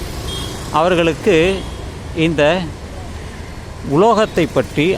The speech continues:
அலோகத்தை பற்றி, அதை உருக்குவது, அதிலிருந்து பொருள்களை தயாரிப்பது என்பதெல்லாம்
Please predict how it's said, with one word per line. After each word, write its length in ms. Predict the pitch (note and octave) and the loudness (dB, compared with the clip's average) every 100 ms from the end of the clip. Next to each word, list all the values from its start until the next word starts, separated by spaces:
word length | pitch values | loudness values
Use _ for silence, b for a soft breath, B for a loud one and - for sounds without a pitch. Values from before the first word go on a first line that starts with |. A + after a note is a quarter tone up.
| C3 | 2
அலோகத்தை 520 | C3 G3 F#3+ F#3+ F3 - | 2 4 2 2 0 2
பற்றி, 360 | B2+ - C#3 E3 F#3 - - - - - - - | 0 0 0 2 0 -4 -8 -6 -6 -6 -4 0
அதை 240 | C#3+ D#3 D3 C3 | 2 4 4 6
உருக்குவது, 600 | G3 A#3 - A3 C#3+ E3 G#3+ - | 4 4 4 4 6 6 4 2
அதிலிருந்து 640 | C3 D#3+ G3 F#3+ G#3 G#3+ A#3+ A#3+ - | 2 4 4 4 4 4 4 4 4
பொருள்களை 460 | F3+ G3+ F3+ E3+ B2 | 4 4 4 2 2
தயாரிப்பது 760 | C3+ C3 D3 D3 - B2+ B2 F#3+ G3+ - - - - - - D#3 D3+ | 2 4 4 2 2 2 4 4 2 -4 -8 -10 -10 -10 -6 0 2
என்பதெல்லாம் 640 | D#3 C3 B2+ C3 D#3+ | 4 4 4 4 2